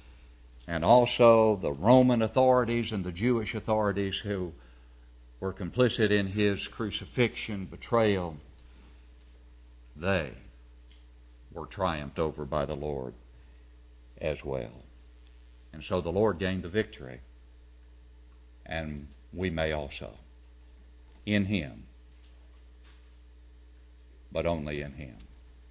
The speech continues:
Are you in him tonight? We've already seen from this very clear text we have studied how it is that one gets into Christ.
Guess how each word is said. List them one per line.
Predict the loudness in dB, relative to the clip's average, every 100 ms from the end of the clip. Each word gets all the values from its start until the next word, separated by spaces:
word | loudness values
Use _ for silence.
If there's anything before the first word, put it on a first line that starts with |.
| -20 -20 -20 -20 -18 -4
Are | -2
you | 0 2
in | 2 2
him | 2 2 2
tonight? | 0 0 0 0 -4 -14 -16
We've | -14 -2
already | 2 4 2
seen | 0 2 4 2
from | 0 -4 0
this | -2 2
very | 4 4
clear | 4 2 2
text | 2 2 2 0 -8
we | -6
have | -6
studied | -4 -2 -2 -4 -12 -18 -20 -20 -20 -20 -20 0
how | 6 8 8
it |
is | 4 2 0 -8 -16 -18 -20 -20 -20 -20 -20 -18 -12
that | -10
one | -2 0 0
gets | 0 -2 -2
into | -4 0 0 0 0 2 2 -2
Christ. | -2 -2 -2 -8 -18